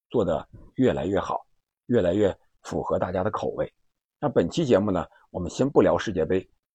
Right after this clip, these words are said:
我想聊聊孙兴敏。他已经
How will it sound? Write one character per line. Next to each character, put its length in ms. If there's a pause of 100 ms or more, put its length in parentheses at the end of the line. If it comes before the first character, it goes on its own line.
(160)
我 80
想 220
聊 120
聊 300 (140)
孙 160
兴 200
敏。 380 (640)
他 180
已 160
经 240